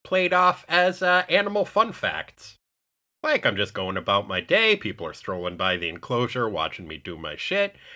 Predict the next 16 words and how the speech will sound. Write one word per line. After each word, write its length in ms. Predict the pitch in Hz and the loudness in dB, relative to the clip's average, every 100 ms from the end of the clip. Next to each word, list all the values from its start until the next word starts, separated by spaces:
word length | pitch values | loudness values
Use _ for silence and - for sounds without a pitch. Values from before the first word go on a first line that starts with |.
| - | -6
and 280 | 180 185 185 | 0 0 0
the, 140 | 180 185 | 0 2
uh, 200 | 185 170 | 4 2
zookeeper 600 | 127 156 160 151 147 190 | 2 -2 0 -4 -2 -2
will 200 | 202 165 | 0 -2
tell 260 | - 123 | -2 -2
groups 440 | 131 107 120 143 - | -2 -4 -6 -6 -6
going 360 | 127 120 123 | -2 -2 -2
by, 380 | 110 104 113 147 - _ _ _ _ _ | -2 0 0 -2 -6 _ _ _ _ _
"Here's 380 | - - 202 - | -2 2 2 0
a 80 | - | -2
fun 300 | - 85 76 | 0 0 -2
piece 300 | 95 80 - | -10 -10 -12
of 120 | 80 | -14
trivia. 640 | - 82 - 85 135 - _ _ _ _ | -8 -8 -6 -4 -4 -4 _ _ _ _
Humans 800 | - - 226 320 185 87 127 151 | -10 -6 -4 -2 -2 -4 -6 -12